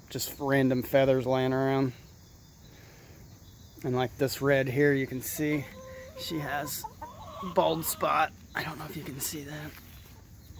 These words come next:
Right around her vent, which they normally don't have. I mean, they do a little bit,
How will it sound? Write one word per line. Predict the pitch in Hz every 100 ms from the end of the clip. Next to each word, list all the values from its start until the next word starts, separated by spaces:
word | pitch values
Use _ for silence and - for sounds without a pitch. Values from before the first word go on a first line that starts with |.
| -
Right | 165 170
around | 165 165 170 165
her | 151 151 156
vent, | 139 160 156 156 - - - - - - - - 294 302 320 311 302 294 294 - - - - - - - - - 117 - - - - -
which | 170 143 -
they | 139
normally | 139 139 139 127
don't | 131 131 120
have. | 131 131 123 139 131 - - - - - - - - - - - -
I | 135
mean, | 135
they | 135
do | 135 139
a | 131
little | 135 139 131
bit, | 117 127